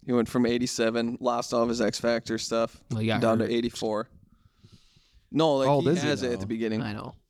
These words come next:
Speaker 3: Isn't he, he's
Speaker 1: Thirty-four?
Speaker 3: older, isn't he? Oh.
Speaker 1: Thirty-four?
Speaker 2: Thirty-seven?
Speaker 1: Spurgeon?
Speaker 2: No, it goes till he's thirty-seven.
Speaker 1: Yeah.
Speaker 2: His
Speaker 1: He's got
Speaker 2: contract.
Speaker 1: three years, yeah.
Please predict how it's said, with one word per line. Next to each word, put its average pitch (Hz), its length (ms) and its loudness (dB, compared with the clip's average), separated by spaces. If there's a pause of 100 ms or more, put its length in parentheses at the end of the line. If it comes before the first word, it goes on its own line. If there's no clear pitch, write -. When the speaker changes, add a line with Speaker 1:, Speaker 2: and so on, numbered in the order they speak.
(600)
Speaker 3:
Isn't 120 260 2
he, 120 60 2
he's 123 200 2
Speaker 1:
Thirty-four? 120 320 2
Speaker 3:
older, 180 120 0
isn't 185 140 -2
he? 92 140 -4 (300)
Oh. 85 160 -14 (240)
Speaker 1:
Thirty-four? 135 480 2
Speaker 2:
Thirty-seven? 117 360 -6 (800)
Speaker 1:
Spurgeon? 170 580 2
Speaker 2:
No, 110 220 0
it 110 100 0
goes 120 240 4
till 110 120 -4
he's 107 120 -2
thirty-seven. - 640 -4
Speaker 1:
Yeah. - 60 -6
Speaker 2:
His 107 280 0 (120)
Speaker 1:
He's - 100 -14
got - 100 -10 (100)
Speaker 2:
contract. - 300 -4
Speaker 1:
three 110 180 -4
years, 117 340 -6
yeah. 110 240 -2